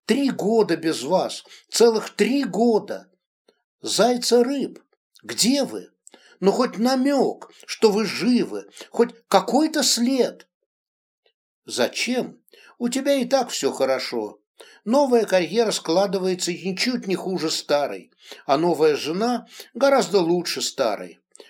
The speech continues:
Во всяком случае, моложе и красивее». «Изабелла мне не жена», тихо проговорил Алексей. «Это другое. Пойми, Хомка,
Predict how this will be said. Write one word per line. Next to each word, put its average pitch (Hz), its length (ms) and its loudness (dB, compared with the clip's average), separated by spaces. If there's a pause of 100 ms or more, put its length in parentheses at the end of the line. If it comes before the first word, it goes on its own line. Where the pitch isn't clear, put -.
(920)
Во 165 140 2
всяком 220 440 0
случае, 131 680 -4 (160)
моложе 139 760 2 (180)
и 175 80 -4
красивее». 104 840 -4 (1120)
«Изабелла 175 640 2
мне 214 260 -4
не 214 160 0
жена», 202 580 -6 (520)
тихо 139 320 -4
проговорил 113 640 -4
Алексей. 104 600 -8 (340)
«Это 160 240 -4
другое. 160 760 -2 (460)
Пойми, 233 560 2
Хомка, 165 640 -2